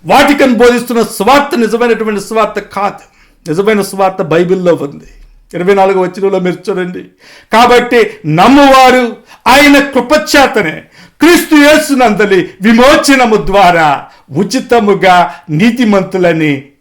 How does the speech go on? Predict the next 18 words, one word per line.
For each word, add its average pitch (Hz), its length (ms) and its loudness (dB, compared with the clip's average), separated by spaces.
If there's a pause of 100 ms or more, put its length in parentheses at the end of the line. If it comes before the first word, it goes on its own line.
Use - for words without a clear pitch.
తీర్చబడుతున్నారు." 117 1300 -10 (560)
యేసు 277 300 2
క్రీస్తునందు 233 680 -2
విశ్వాసం 208 540 -2
ఉంచినప్పుడు 180 760 -8 (440)
దేవుడు 214 600 2 (220)
ఆ 190 80 2
వ్యక్తిని 247 460 2
ఉచితంగా 202 720 -4 (340)
నీతిమంతుడని, 170 1000 -6 (460)
నీతిమంతురాలని 165 1000 -4 (680)
తీరుస్తా 247 480 -4
ఉన్నాడు. 190 540 -12 (680)
ఆ 175 80 2
సువార్త 233 440 0
సత్యాన్ని 190 560 -6
మీరు 165 160 -4
తెలుసుకోవాలన్నదే 143 1040 -6